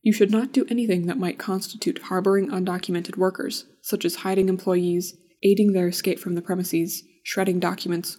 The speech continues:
or providing false or misleading information. At the same time, company representatives should not give any statements to ice agents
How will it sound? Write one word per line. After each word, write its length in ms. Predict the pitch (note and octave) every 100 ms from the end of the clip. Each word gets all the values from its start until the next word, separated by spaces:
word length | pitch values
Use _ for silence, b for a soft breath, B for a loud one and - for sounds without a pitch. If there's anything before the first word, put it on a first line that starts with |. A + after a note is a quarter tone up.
| _
or 220 | A3 F#3
providing 420 | F3+ G3 F3 E3+
false 380 | F3 F#3+ F#3+ G3+
or 160 | - F#3
misleading 460 | F#3 - F3 E3+ E3+
information. 680 | F3 F3+ F3+ G3+ - G3+ - _ _ _ _ _ _ -
At 160 | G3 G3+
the 40 |
same 240 | - F3+
time, 380 | F3+ A3+ F#3 F3+ - _ _
company 320 | - C4+ C4+
representatives 760 | A#3 A3+ G#3+ G#3 G3+ F#3 - -
should 200 | G3 F#3+
not 260 | G3 -
give 180 | G3+ F#3
any 220 | G3+ G#3+
statements 500 | A3 - F#3 E3 -
to 100 | - -
ice 200 | G#3+ A3
agents 420 | - - -